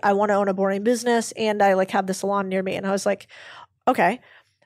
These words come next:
I was like, "Why do you wanna own a nail salon?" She's like, "You just asked me that question." I'm like, "Ask it again."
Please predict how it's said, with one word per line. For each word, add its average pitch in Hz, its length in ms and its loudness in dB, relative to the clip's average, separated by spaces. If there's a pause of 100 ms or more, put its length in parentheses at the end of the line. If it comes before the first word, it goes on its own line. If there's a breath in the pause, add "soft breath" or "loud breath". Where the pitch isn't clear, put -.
I 220 60 6
was 220 120 4
like, 208 160 2
"Why 220 440 4
do 233 40 -2
you 233 80 2
wanna 220 220 4
own 196 120 2
a 185 40 0
nail 180 220 0
salon?" - 420 -8 (240)
She's 196 140 -6
like, 190 80 -4
"You 196 80 -4
just 196 140 -2
asked 190 140 -2
me 196 60 -6
that 180 120 -6
question." - 240 -6
I'm 175 40 -8
like, 185 180 -6
"Ask 208 240 -2
it 226 80 0
again." 254 420 -2